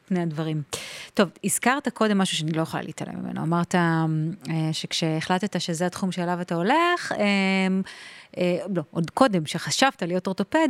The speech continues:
קסם בעיניך הרעיון של, אה, כלים הנדסיים לטיפול בגוף. עבר לך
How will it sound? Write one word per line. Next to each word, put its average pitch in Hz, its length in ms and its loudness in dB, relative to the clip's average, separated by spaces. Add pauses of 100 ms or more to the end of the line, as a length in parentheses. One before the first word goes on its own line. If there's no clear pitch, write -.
(140)
קסם 247 540 2
בעיניך 196 360 4
הרעיון 170 580 2
של, 170 200 0
אה, 165 140 2 (100)
כלים 208 260 6
הנדסיים 220 640 4
לטיפול 175 380 2
בגוף. 156 440 -2 (760)
עבר 156 200 -2
לך 170 160 -2